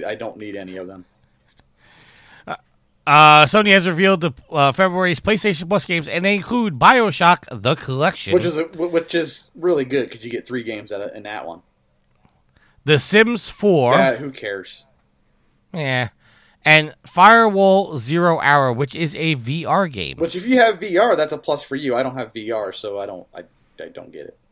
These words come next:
Speaker 2: You, you, you want, you want me to? Uh, I can describe Firewall Zero Hour,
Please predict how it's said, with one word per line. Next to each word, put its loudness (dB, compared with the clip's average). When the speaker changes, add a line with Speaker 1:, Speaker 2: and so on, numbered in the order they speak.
Speaker 2:
You, -12
you, -8
you -8
want, -6
you 0
want 4
me -2
to? -14
Uh, 4
I 4
can -6
describe 2
Firewall 2
Zero 0
Hour, 2